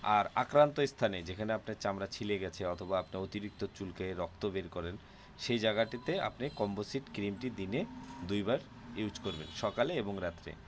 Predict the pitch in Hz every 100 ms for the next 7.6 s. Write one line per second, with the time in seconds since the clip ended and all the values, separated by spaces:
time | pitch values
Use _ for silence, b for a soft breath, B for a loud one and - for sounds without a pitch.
0 | B B B - - 135 147 160 170 156
1 | 143 - - 135 135 143 135 - 135 131
2 | 120 117 113 123 107 107 104 107 156 233
3 | - - 101 92 92 101 101 180 104 95
4 | 95 95 147 - - - - - 95 117
5 | 120 107 117 190 - B B B B B
6 | B B 110 123 127 147 156 - 131 135
7 | 123 120 135 120 151